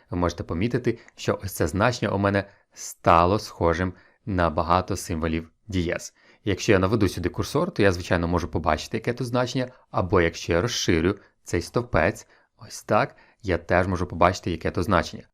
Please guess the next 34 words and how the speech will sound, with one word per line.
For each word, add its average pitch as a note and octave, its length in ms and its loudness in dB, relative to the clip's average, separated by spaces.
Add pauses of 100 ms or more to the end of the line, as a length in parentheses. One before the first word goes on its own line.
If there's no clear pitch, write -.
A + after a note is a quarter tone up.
Але, G#2 380 4
звичайно F#2 520 -2
ж, - 140 -8 (160)
якщо - 260 0
в F#2 40 2
мене F2 180 0
не G#2+ 140 -2
дуже G#2+ 260 0
багато F2 400 2
місця E2+ 380 -4
на F2 180 0
робочому E2 360 -4
столі, F2+ 380 -4 (180)
або, F2+ 140 -4
можливо, D#2 340 -4
я D2 140 -4
захочу F2 380 -10
збільшити E2 480 -6
масштаб G#2+ 560 -6
трішки, G#2 420 -10 (760)
і F2 240 -4
для F#2 140 -8
того, F2+ 200 -2
щоб - 260 -6
побачити F2 420 2
все, E2+ 240 -2
що E2 200 -8
в - 20 -4
мене E2 220 -4
є, E2 140 0
мені D#2+ 220 -4
доведеться E2 500 -6
звузити E2 360 -6
таблиці, C#3 500 -2